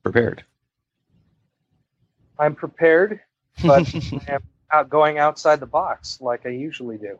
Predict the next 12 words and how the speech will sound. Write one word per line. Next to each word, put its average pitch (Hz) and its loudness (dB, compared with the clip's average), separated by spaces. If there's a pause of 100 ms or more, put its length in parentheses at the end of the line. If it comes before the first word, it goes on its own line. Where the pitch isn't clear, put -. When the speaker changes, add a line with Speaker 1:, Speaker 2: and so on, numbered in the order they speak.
(100)
Speaker 1:
Excellent. - 0
Speaker 2:
I'm 135 -2
not, 127 -8 (440)
not 143 4
one 147 2
to 135 -2
conform. 143 -4 (540)
I 135 -4
Speaker 1:
I 139 2
Speaker 2:
have 139 6
Speaker 1:
appreciate 107 -2
that. - -14